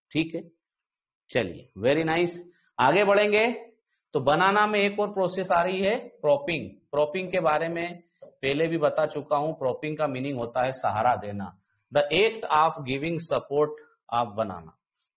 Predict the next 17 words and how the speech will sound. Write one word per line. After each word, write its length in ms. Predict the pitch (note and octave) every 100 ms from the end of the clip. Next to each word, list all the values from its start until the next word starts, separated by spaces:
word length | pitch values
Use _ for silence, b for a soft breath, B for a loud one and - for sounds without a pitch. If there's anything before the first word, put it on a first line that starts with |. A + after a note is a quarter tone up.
| -
हमने 240 | C#3+ E3+
अभी 160 | D#3+ F3+
पढ़ा 280 | E3+ E3+ G3 - - _ _
कि 200 | D#3 C#3
ये 80 | F#3
जो 120 | F#3+ F#3
stem 340 | F3 F3 F3
आपको 300 | E3 E3+ E3+
दिख 200 | C#3+ C#3
रहा 180 | D3+ D3+
है 140 | D3+
बनाना 420 | C3+ B2+ C3 C#3 C#3
में, 360 | D3 F#3+ G3+ -
ये 100 | C3+
pseudo 420 | C3 - B2+ D#3 E3
stem 360 | - D#3+ D#3
है, 120 | D#3